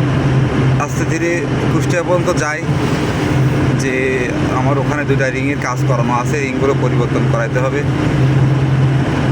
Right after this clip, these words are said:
বাকিটা ইনশাল্লাহ আপনাকে দেখানোর চেষ্টা করবো। মনটা খারাপ হয়ে গেছে, বুঝলেনই তো কেমনটা খারাপ হতে পারে, টায়ারটা একটা ক্ষতি হয়ে গেল।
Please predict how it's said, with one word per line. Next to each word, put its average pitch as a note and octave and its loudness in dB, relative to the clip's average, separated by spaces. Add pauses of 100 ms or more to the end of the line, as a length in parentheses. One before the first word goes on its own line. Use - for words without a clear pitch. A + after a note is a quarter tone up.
(480)
বাকিটা C3 0
ইনশাল্লাহ B2+ 0
আপনাকে B2+ 0
দেখানোর C3 0
চেষ্টা C3 0
করবো। A2+ 0
মনটা B2+ 0
খারাপ C3+ -2
হয়ে C#3+ 0
গেছে, C#3+ 0
বুঝলেনই C3+ 0
তো B2+ 0 (140)
কেমনটা C3 0
খারাপ B2+ -2
হতে B2 0
পারে, B2 0 (1700)
টায়ারটা B2+ 0
একটা C3 2
ক্ষতি C3+ 2
হয়ে C3 0
গেল। B2 0